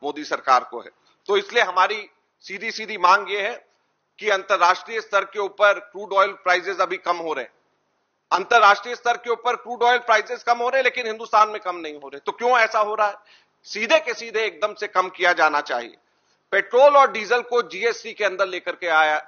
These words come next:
आया जाना चाहिए, दूसरा हमारा कहना यह है। और तीसरा कि सेंट्रल गवर्नमेंट को एकदम से अपनी एक्साइज ड्यूटी जो उन्होंने बढ़ाई है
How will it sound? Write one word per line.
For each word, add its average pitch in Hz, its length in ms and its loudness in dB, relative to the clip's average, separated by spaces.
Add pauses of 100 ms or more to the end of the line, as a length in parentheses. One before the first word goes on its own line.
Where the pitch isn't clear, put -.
आया 151 180 2
जाना 147 300 -4
चाहिए, 170 360 -6
दूसरा 160 340 -2
हमारा 147 320 0
कहना 127 320 -10
यह 117 140 -14
है। 113 200 -20 (420)
और 208 240 4
तीसरा 226 400 2 (480)
कि 214 120 -6
सेंट्रल 190 340 -4
गवर्नमेंट 208 460 0
को 226 200 0 (120)
एकदम 185 420 0
से 190 280 -8 (320)
अपनी 180 260 -2
एक्साइज 196 460 0
ड्यूटी 185 360 -12
जो 170 180 -10
उन्होंने 175 320 -6
बढ़ाई 139 360 -2
है 220 200 -4